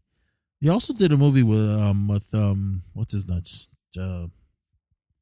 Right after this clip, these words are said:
just talked about him. Uh, John Travolta. There was a movie called Blowout. Uh, I really love that one. Did, did you ever see Body Double? It was the movie right after, uh,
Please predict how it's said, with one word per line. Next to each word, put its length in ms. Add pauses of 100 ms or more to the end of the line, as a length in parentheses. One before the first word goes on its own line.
(360)
just 160
talked 260
about 220
him. 140 (260)
Uh, 460
John 220
Travolta. 500 (640)
There 60
was 120
a 40
movie 180
called 320
Blowout. 560 (680)
Uh, 200
I 40
really 320
love 260
that 220
one. 200 (360)
Did, 140
did 160
you 60
ever 100
see 160
Body 340
Double? 320
It 60
was 180
the 80
movie 280
right 280
after, 560
uh, 260